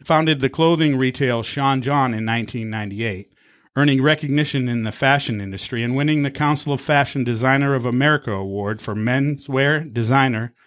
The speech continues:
of the Year in two thousand and four. Combs had been a pro-, uh,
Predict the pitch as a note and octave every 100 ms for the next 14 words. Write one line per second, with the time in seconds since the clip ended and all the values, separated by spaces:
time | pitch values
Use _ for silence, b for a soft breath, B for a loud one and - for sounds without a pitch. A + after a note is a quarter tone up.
0 | _ B2 A2+ A#2+ C#3+ A2+ A2+ A#2 A2 A2
1 | G#2 - B2+ A#2 A2+ A2 A2 G#2 - D3
2 | G2 - _ _ _ _ _ _ _ _
3 | _ _ _ _ _ _ _ _ _ _
4 | _ _ _ _ _ _ _ _ _ _
5 | F#3+ A3 - F3 F#3 F3 D3+ - E3+ E3+
6 | D3+ C#3 C3 A#2+